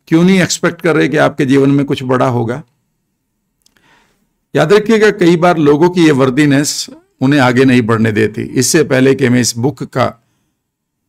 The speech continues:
सारांश आपको समझाना शुरू करूं अगले पैराग्राफ का, मैं आपको एक चीज़ बताता हूं। Basically लोग इसलिए आगे नहीं बढ़ते हैं क्योंकि वो एक,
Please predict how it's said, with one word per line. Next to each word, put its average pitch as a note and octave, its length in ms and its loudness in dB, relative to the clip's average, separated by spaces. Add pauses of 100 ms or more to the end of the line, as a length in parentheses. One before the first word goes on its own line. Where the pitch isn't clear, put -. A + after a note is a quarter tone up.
सारांश C3+ 640 0
आपको B2+ 360 -2
समझाना C3+ 440 0
शुरू C3 300 -2
करूं B2+ 280 -2
अगले A#2+ 200 -2
पैराग्राफ B2 540 -2
का, C3 120 -6
मैं A#2+ 140 -2
आपको B2+ 300 -2
एक B2 120 -4
चीज़ D#3 200 0
बताता A2+ 420 -4
हूं। A2 120 -10 (1200)
Basically F#3 520 2
लोग D3+ 340 2
इसलिए E3+ 460 0
आगे C3+ 280 2
नहीं C#3 180 2
बढ़ते B2+ 400 -2
हैं E3+ 120 -2
क्योंकि C3+ 280 -4
वो C3 140 2
एक, C#3+ 380 0